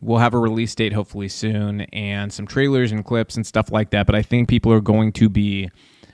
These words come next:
very, very, very, very impacted by it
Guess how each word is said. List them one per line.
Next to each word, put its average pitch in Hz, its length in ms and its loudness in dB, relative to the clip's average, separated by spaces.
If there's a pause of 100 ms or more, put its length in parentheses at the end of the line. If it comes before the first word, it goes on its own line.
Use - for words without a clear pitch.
(120)
very, 113 480 2
very, 104 440 -2
very, 104 480 -2
very 95 680 -6 (720)
impacted - 680 0
by 50 160 -8
it - 220 -12